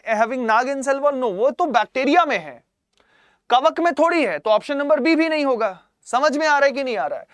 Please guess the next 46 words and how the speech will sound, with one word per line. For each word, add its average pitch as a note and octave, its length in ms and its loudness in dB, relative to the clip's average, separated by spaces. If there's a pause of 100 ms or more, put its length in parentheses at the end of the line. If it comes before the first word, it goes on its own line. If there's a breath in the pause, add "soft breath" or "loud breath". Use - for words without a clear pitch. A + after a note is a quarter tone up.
(400 soft breath)
ये E3 220 -2
ऑप्शन A3 520 0
सही E4+ 200 2
था, A#3 320 0 (260 soft breath)
लेकिन A3 260 0
यहाँ C4+ 200 2
पे D4 120 -6
bacteria B3 680 2
differs D#4+ 340 -2
from D#4+ 180 0
fungi D4+ 300 -2
लिखा C#4+ 240 0
होता D4 240 0
तो D4+ 120 -6
समझ B3+ 300 -2
में G3 100 -6
आता, C#3+ 260 -6
लेकिन G3+ 260 -6
यहाँ C#4 160 0
बोला C#4+ 200 2
fungi C#4+ 420 0
differs C4 380 -2
from, C#3 220 -8 (400 soft breath)
तो C4+ 80 0
fungi A#3+ 380 0
में E4 120 0
नाग C#4+ 220 0
and D4+ 140 0
nama A#3 300 -2
थोड़ी G#3 220 -2
है, C4+ 180 -2
ये G#3+ 80 -2
तो B3 120 -2
बैक्टीरियल D#4+ 460 -2
सेल D#4 160 0
वॉल D4 200 2
में C#4 120 -6
प्रेजेंट A#3+ 340 -8
है, G#3 80 -10
तो G#3 100 -4
ऑप्शन G#3 220 -6
नंबर C#4 180 0
बी C#4+ 160 0
भी C#4+ 100 -2
नहीं C#4 160 -6
होगा। G3+ 280 -6